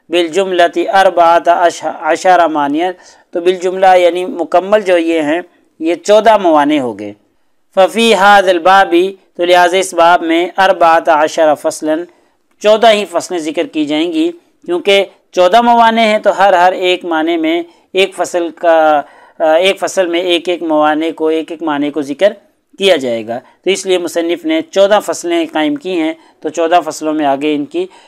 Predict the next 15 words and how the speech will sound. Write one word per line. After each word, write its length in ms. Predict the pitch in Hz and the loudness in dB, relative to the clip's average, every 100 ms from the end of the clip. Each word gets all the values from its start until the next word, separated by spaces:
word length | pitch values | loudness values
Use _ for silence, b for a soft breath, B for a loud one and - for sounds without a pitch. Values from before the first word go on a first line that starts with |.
| b 156 | b -2
तरतीबवार 960 | 147 143 165 143 190 190 165 156 156 B _ | 0 -2 -4 -8 -4 -2 2 2 0 B _
बहस 280 | 151 147 143 | -2 -2 -2
की 180 | 147 127 | -6 -6
जाएगी। 420 | 110 104 98 101 - _ _ _ _ | -6 -10 -10 -14 -16 _ _ _ _
तो 80 | 190 | 0
लिहाजा 420 | 190 185 185 208 | 2 4 4 4
आज 280 | 208 190 196 | 4 4 2
के 100 | 220 | 0
हमारे 300 | 196 180 190 | 4 4 2
इस 100 | 185 | 0
सबक 260 | 175 180 | 0 0
का 100 | 180 | 2
ख़ुलासा 400 | 170 175 160 - | 0 2 2 2
ये 80 | 185 | 0
निकला 380 | 170 151 151 175 | 0 0 2 2